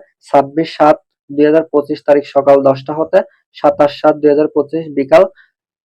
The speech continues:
তিনটা পর্যন্ত। এবং তোমাদের এসএসসি ও এইচএসসির মূল নম্বরপত্র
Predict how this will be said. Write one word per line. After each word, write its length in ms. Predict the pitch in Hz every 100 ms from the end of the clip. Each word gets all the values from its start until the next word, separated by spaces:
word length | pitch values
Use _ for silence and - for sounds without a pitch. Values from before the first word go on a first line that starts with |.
| _ _ _ _ _ -
তিনটা 280 | 180 175 175 156
পর্যন্ত। 420 | 143 147 139 127 131 - _ _ _ _ -
এবং 200 | 147 160 165
তোমাদের 280 | 160 156 170 160
এসএসসি 340 | 156 151 - 175
ও 20 | - 151
এইচএসসির 500 | 147 160 - 180 185 196 - _ 156
মূল 200 | 165 170 170 170 - - 151
নম্বরপত্র 580 | 151 160 170 165 165